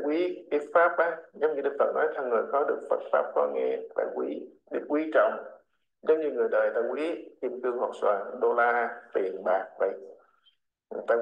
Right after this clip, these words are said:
quý cái đó, người ta hy sinh vì cái đó, người ta bỏ mạng vì cái đó. À, mà cái đó chỉ đem ta đến cái sinh tử, khổ đau. Mà chỉ có cái pháp mới đem ta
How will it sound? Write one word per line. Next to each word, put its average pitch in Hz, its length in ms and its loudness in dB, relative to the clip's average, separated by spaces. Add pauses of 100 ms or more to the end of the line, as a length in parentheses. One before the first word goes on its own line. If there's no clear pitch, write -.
quý 151 120 -4
cái 156 80 -4
đó, 135 180 4
người - 140 -8
ta 110 200 2
hy 117 80 -8
sinh 117 280 -6
vì - 120 -10
cái 104 100 -4
đó, - 160 0 (220)
người - 160 -10
ta 113 360 4 (160)
bỏ 110 260 4
mạng 101 260 -2
vì 98 120 -6
cái 117 100 -4
đó. 143 200 -2 (1040)
À, - 120 -4 (180)
mà 107 160 0
cái 127 100 2
đó 151 420 4 (260)
chỉ 120 200 -6
đem 127 120 4 (300)
ta 120 100 6
đến 120 180 -2
cái - 80 -12
sinh 120 260 -8
tử, 113 300 -2 (640)
khổ 123 140 -2
đau. 120 340 0 (680)
Mà - 320 -2
chỉ - 120 -14
có 151 60 -8
cái 160 200 0
pháp 180 260 4
mới 151 100 2
đem 135 140 6 (200)
ta 131 300 6